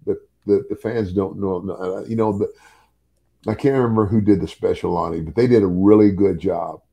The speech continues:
With the special they did on Andre the Giant, I think it helped the people understand how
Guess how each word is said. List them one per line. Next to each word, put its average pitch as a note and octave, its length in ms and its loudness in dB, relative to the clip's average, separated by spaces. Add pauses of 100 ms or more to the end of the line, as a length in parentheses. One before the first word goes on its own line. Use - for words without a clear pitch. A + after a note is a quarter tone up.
(560)
With F#2 160 -10
the F#2+ 120 -4
special A#2+ 440 -2
they A#2 140 4
did G2+ 240 2
on F#2 140 -2
Andre F#2+ 300 2
the F2+ 120 -6
Giant, F2 460 -6 (600)
I F#2 100 -2
think C3 240 -2
it G#2 120 -4
helped A2+ 340 0
the G2 80 -4
people G#2 420 -4
understand F2+ 800 -6
how G2 380 0